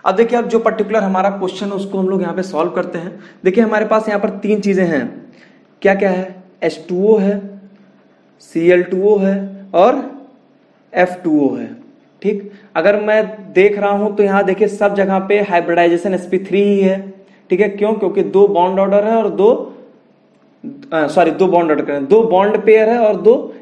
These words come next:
यहां पर loan pair है। आप कोई, किसी को भी बना सकते हैं, जैसे एच टू ओ ही बना लीजिए,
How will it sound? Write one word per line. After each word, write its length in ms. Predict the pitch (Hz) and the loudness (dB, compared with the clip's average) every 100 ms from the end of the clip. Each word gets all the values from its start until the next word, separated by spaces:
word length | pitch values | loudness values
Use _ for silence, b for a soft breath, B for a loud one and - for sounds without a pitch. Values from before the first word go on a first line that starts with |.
| - | -4
यहां 160 | 175 | -4
पर 180 | 180 226 | 0 0
loan 260 | 180 170 151 | 4 2 2
pair 220 | 143 135 | 0 0
है। 40 | |
आप 160 | 143 - | 0 0
कोई, 180 | 185 214 | 2 2
किसी 300 | 196 196 196 | 0 -4 -2
को 80 | 214 | 0
भी 60 | 170 | 2
बना 200 | 156 147 | 0 -2
सकते 220 | 151 196 | -4 -6
हैं, 60 | 175 | -6
जैसे 220 | 160 170 | -4 -6
एच 240 | 156 147 - | -6 -8 -2
टू 80 | |
ओ 40 | 170 | -2
ही 80 | 160 | 0
बना 200 | 147 139 | -2 -4
लीजिए, 340 | 131 135 143 | -4 -6 -8